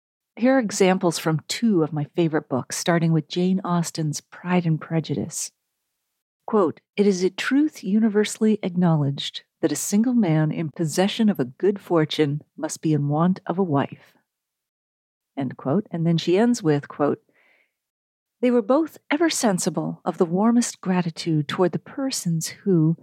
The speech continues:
by bringing her into Derbyshire, had been the means of uniting them." End quote.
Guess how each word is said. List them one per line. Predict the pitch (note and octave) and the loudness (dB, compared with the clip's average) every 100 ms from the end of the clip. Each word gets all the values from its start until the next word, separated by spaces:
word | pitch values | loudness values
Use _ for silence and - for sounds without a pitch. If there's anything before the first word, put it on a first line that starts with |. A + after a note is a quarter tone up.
| _ _ _ _ | _ _ _ _
by | F3+ | 0
bringing | D#3+ D3 D#3+ F#3+ G#3+ | 0 0 0 2 2
her | G#3 A3+ A3 _ | 2 0 -2 _
into | F#3+ G3 G#3+ | 0 0 0
Derbyshire, | F#3 F3 D#3 D3+ - D3+ D#3 - _ _ _ _ | 0 2 2 -2 -4 -6 -6 -10 _ _ _ _
had | - F3+ | -4 -2
been | G3 F3+ | 0 2
the | F3+ | 2
means | F#3+ F#3 D3+ C#3 - - _ | 2 2 0 -2 -8 -12 _
of | C3+ | -8
uniting | D#3 E3 D#3+ C#3 C3 | -4 0 0 0 -2
them." | C3 B2+ - - _ _ _ _ _ - | -2 -6 -10 -20 _ _ _ _ _ -4
End | E3+ C#3+ | 0 0
quote. | - - - | -4 -10 -10